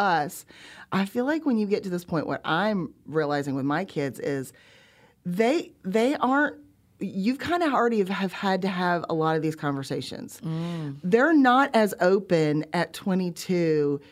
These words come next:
Speaker 1: for me and, and his dad to start saying, "Hey, these are the things you need to be looking for." Like, we already need to have been planting these seeds.
Speaker 2: Brilliant.
Speaker 1: So
Speaker 2: When does
Speaker 1: I
Speaker 2: that start?
Speaker 1: Uh, well, I would say, that's what I say. So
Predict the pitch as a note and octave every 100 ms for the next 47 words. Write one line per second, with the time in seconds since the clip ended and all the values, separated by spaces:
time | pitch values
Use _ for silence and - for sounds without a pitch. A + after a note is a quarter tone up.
0 | - - G#3 G3+ G#3 A3 G#3+ - F#3 F3+
1 | E3 - - - F#3 F3 F3 D#3+ - F#3+
2 | F#3 D3 C#3+ - - G#3 - - G3+ E3
3 | - A3+ G#3+ G3+ E3+ D#3+ D#3 - - -
4 | A#3 A#3 G#3+ A3+ B3+ D4+ C#4 B3+ A3+ G#3
5 | G3+ F#3+ F3+ F3 E3+ D#3 D#3+ E3 D#3 D3
6 | D3 D#3+ E3+ F#3+ A#3+ D4+ G3+ A3 A3 G3
7 | F#3 F#3 F3+ D#3+ D#3 E3+ D#3 - E3 E3
8 | D3 C#3+ C3+ C#3 A#2+ - D#3+ D#3+ D3+ D3
9 | C3+ B2+ - - B3 G3 A#3+ A#3 - A3+
10 | D4+ - G3 G3 G#3 A3+ B3+ D#4 C#4+ -
11 | B3 F3+ F#3+ G3 A#3+ G#3 G#3 E3+ - F#3